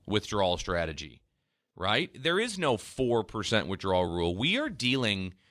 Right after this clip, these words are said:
with a set of challenges right now in this country economically that I'm not sure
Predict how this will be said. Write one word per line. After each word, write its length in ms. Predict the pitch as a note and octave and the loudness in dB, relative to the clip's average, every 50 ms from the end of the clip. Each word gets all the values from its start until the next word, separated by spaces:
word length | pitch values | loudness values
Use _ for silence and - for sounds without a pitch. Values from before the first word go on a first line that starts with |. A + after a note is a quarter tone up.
| _ _ | _ _
with 240 | - A#2 B2 - - | -2 0 0 2 2
a 80 | A2+ | 0
set 440 | G#2+ - - - C#3+ C3+ C#3 C3+ - | 2 2 0 2 2 2 2 2 0
of 160 | - G#2+ - | -6 -8 -4
challenges 840 | - - - C#3+ C3+ C3+ C#3 C#3 C3+ A#2+ A2 - G#2+ G#2 F#2 D#2+ F2 | -4 -4 -2 0 0 0 0 0 -2 -4 -4 -2 -2 -2 -2 -4 -6
right 420 | E2 E2 G#2 C#3+ F3 G3+ - B1+ | -10 -2 2 2 4 4 2 -2
now 400 | F#2+ B2+ B2 A2+ G2 F2+ F2+ F2 | -4 0 2 2 2 2 2 0
in 120 | E2+ F#2 A#2 | -2 0 0
this 160 | C#3 C#3+ - | 0 -2 0
country 540 | - - B2+ A2+ F#2 - F2+ E2+ E2 E2 - | 0 2 2 2 2 0 2 2 2 2 2
economically 880 | - A#2+ - A2 F#2+ A2 B2 C3 G#2+ F#2 - - F2 E2 E2 E2 D#2+ - _ _ _ _ _ _ _ - - _ _ | 0 -2 -2 -2 -2 0 0 2 0 -2 -2 -2 -2 -2 -2 -4 -6 -8 _ _ _ _ _ _ _ -20 -20 _ _
that 120 | A#2 A#2+ | -2 0
I'm 160 | C#3+ F#3+ A3+ | 2 2 2
not 180 | C4+ C#4+ A3+ - | 0 -2 -4 -2
sure 380 | - - E3+ D#3+ D#3+ D#3 D3 | -2 0 0 2 2 2 0